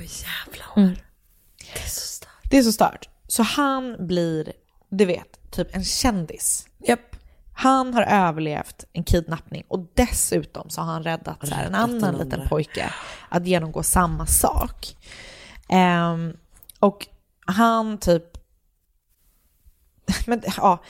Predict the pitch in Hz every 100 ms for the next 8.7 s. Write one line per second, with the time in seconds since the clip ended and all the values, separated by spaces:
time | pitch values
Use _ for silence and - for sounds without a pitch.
0 | - - 262 311 269 185 214 262 165 175
1 | 185 180 175 175 170 180 180 - 180 170
2 | 170 170 170 175 180 - - 180 - 185
3 | - 208 - - 185 - - - 208 208
4 | 202 202 170 147 - - 277 - - 349
5 | 269 - - 240 247 - - 180 196 190
6 | 202 202 - 196 190 175 170 185 262 262
7 | 226 208 185 - 170 156 - 151 151 170
8 | 247 285 - 269 254 254